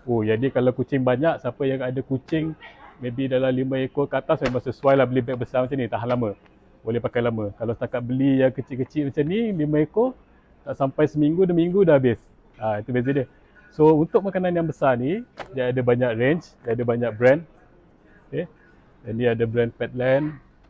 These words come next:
Petland, Petland. So, dia ada macam-macam flavor lah. Biasanya yang besar macam ni, dia bag sepuluh kilo.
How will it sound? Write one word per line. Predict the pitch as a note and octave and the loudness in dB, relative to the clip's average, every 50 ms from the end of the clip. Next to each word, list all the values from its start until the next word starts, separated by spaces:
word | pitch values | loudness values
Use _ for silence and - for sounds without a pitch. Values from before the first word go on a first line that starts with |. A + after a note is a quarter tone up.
| _ _ _ _ _ _ A#2 | _ _ _ _ _ _ -10
Petland, | A#2 G#2+ B2 B2 B2 B2+ B2+ C3 C3 | -10 -6 -2 2 2 4 4 2 2
Petland. | - - - B2+ B2 B2+ C3 C3 C#3 C#3+ D3 - - - - - - - - - | -2 -4 -2 0 2 4 4 4 4 2 -2 -8 -16 -20 -20 -20 -20 -20 -12 -6
So, | - | -4
dia | B2 B2 B2+ | 0 2 2
ada | B2 B2+ B2+ B2+ | 4 4 2 0
macam-macam | A#2+ - C3+ B2+ B2 - C3 B2+ | 0 0 0 -2 0 0 0 0
flavor | - C#3 B2+ B2+ B2+ D3 D3 D#3 | 0 2 0 2 2 2 4 4
lah. | D3 C3+ A2+ - - - | 2 2 0 -6 -16 -8
Biasanya | B2 A#2+ A#2+ - C#3 C3 C#3 C3+ | -4 -4 -4 -2 -2 -2 0 2
yang | C#3 C3 B2+ | 2 2 2
besar | B2+ - - C#3 C3+ | 0 -2 -2 0 0
macam | C3+ C3+ C3 C3+ C#3+ | 0 0 -2 -2 0
ni, | D3 D3 C#3 | 0 0 0
dia | C3 C3 | 0 -2
bag | A#2+ A#2 C3+ B2+ | -2 -2 -6 -6
sepuluh | - - - C#3 C3+ | -8 -6 -4 -2 -2
kilo. | B2+ - D3 D3 C#3 | -2 -2 -2 -2 -2